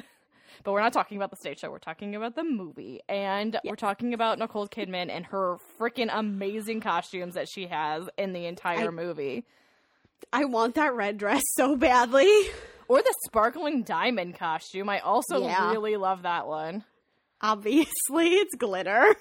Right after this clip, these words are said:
Speaker 1: Yes. <laughs> All the rhinestones.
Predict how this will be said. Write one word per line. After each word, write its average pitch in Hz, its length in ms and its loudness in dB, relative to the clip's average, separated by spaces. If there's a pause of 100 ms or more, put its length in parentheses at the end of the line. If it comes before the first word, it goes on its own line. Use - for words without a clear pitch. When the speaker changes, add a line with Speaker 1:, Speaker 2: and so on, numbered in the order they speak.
(120)
Speaker 1:
Yes. 170 240 -14 (340)
<laughs> - 380 -6
All 185 280 4
the 190 100 -2
rhinestones. 180 1000 -4